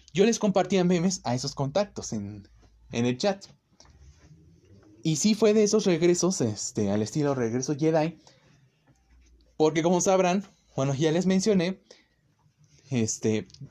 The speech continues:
hubo un periodo en el que no hacía ni un meme, ya los había dejado, y de plano ya no me crecían ideas. Y más que nada,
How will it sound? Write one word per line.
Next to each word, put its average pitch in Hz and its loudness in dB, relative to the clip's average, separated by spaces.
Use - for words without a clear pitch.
hubo 185 4
un 185 2
periodo 170 2
en 170 0
el 147 -2
que - -8
no 147 -2
hacía 151 -2
ni 147 0
un 147 -2
meme, 139 -4
ya 131 -2
los 139 -2
había 123 -2
dejado, 147 -4
y 175 2
de 165 4
plano 185 2
ya 180 2
no 185 4
me 180 0
crecían 143 -2
ideas. 143 -4
Y 143 2
más 214 0
que 285 2
nada, 202 2